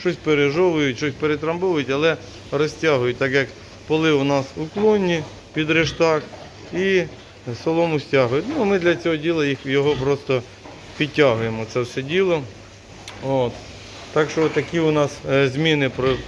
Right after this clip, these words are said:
пройшли. Це у нас всі дівчата, тут у нас усі кабани. Це ми перегнали троє поросят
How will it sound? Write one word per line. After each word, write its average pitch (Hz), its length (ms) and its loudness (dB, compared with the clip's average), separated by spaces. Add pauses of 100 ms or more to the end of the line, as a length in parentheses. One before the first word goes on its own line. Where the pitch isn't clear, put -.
пройшли. 180 600 2 (300)
Це 180 80 4
у 175 60 4
нас 156 160 0
всі 160 200 -4
дівчата, 175 600 2 (400)
тут 175 160 2
у 165 60 4
нас 151 200 4 (100)
усі 165 240 0
кабани. 151 600 4 (500)
Це 185 120 6
ми 170 140 2
перегнали 156 720 4 (460)
троє 156 280 6
поросят 143 580 2